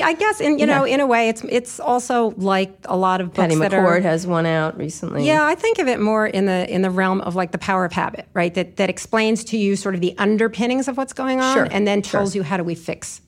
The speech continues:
Speaker 1: this
Speaker 2: Okay.
Speaker 1: sort of thing.
Speaker 2: Okay.
Speaker 1: Right?
Speaker 2: So tell me some of the things you found on the way. And I do wanna focus in the next section around tech, because I think tech has really accelerated a lot of the problems. But
Speaker 1: Well, tech has, is one of the biggest problem areas. So tech and finance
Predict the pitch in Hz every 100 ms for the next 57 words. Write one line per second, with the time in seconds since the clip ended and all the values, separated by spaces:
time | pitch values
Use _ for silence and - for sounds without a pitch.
0 | - 147 - - - - - 175 - 165
1 | 208 269 190 196 226 208 - 254 254 226
2 | 196 175 151 123 156 139 135 113 139 -
3 | 95 - 143 139 139 165 208 269 277 190
4 | 180 160 160 - 139 151 160 160 143 151
5 | 160 135 104 127 - 151 131 - 147 143
6 | - - 180 160 180 - 160 156 147 131
7 | 127 - - _ _ - - 139 - 147
8 | 127 139 - - - - - 139 156 160
9 | 160 - - - - - - 254 247 349
10 | 415 370 294 - 233 208 220 220 185 185
11 | 202 185 185 180 165 160 - - - 208
12 | 202 302 294 233 208 202 190